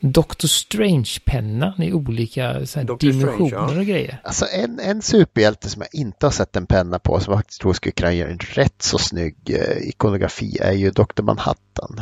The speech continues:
Speaker 3: från, eh, vad heter den, eh, eh, Watchmen.
Speaker 2: Dock.
Speaker 3: Den enda riktiga superhjälten i Watchmen. Alla andra är mera psykopater i dräkter. Han har ju någon sorts väteatom som är någon sorts liten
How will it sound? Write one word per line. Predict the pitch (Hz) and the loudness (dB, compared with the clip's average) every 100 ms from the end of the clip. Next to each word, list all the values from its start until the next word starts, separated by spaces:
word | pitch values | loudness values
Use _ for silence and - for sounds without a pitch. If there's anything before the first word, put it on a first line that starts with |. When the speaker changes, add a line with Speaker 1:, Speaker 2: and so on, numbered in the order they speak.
| - | -8
Speaker 3:
från, | - 98 90 87 85 | 4 6 6 2 0
eh, | 85 85 | 0 2
vad | 87 | 0
heter | 95 - | -2 0
den, | 87 76 73 73 | 0 0 -2 -2
eh, | 71 71 139 131 143 147 - - - _ _ _ _ - | 0 0 -2 -4 -10 -12 -14 -18 -20 _ _ _ _ -2
eh, | 92 50 - - - - | 2 2 2 2 2 0
Watchmen. | 117 139 - - - 50 - - _ _ - | 4 4 4 -4 -2 -2 -4 -10 _ _ -18
Speaker 2:
Dock. | - - _ - - _ _ _ | -14 -14 _ -20 -20 _ _ _
Speaker 3:
Den | - 120 | 2 4
enda | 151 127 113 | 4 4 4
riktiga | 131 143 - 143 135 | 2 2 0 2 2
superhjälten | - 85 - 76 69 - - | 4 2 0 -2 -6 -10 -10
i | - 85 | -6 -2
Watchmen. | 82 - - 85 90 | -2 -2 -6 -8 -2
Alla | 107 107 117 | 2 4 4
andra | 113 104 | 4 -2
är | |
mera | 87 90 92 | 0 -2 -2
psykopater | - - - - 90 - 95 | -2 -4 0 4 4 4 -4
i | |
dräkter. | 92 - - - - - _ _ _ _ | -4 -6 -8 -10 -10 -12 _ _ _ _
Han | - 123 | -8 -2
har | 139 135 | 4 6
ju | 127 | 6
någon | 120 | 2
sorts | 117 104 | -2 -2
väteatom | 123 123 104 - 107 - - 127 92 87 | 4 4 4 0 -4 0 2 4 2 0
som | - 101 | -4 -2
är | 90 | 0
någon | 90 | -2
sorts | 92 95 - - | -2 -2 -2 -8
liten | - 104 | -8 -10